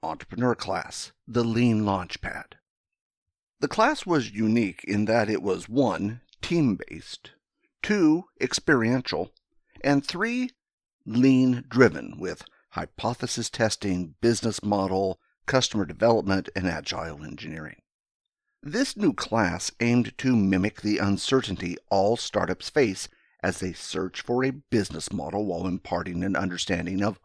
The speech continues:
all the components of a business model, not just how to give a pitch or a demo. Ninety days after we first offered this class at Stanford,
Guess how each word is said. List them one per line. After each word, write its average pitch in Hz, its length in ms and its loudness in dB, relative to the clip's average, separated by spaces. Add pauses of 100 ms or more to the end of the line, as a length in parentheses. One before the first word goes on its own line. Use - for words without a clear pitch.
(140)
all 117 420 6
the 95 140 -4
components 78 580 -10
of 85 80 -10
a 78 80 -14
business - 380 -12
model, 64 340 -8 (400)
not 120 380 4
just 120 400 2
how 101 120 2
to 107 80 0
give 98 160 -2
a 113 80 0
pitch - 460 -6
or 90 100 -4
a 98 40 -2
demo. 110 440 -2 (1200)
Ninety 214 400 4
days 110 280 2
after 101 300 0
we 98 180 -4
first 95 360 -2
offered 87 340 -6
this 82 160 -6
class 107 300 -4
at - 80 -8
Stanford, 123 520 4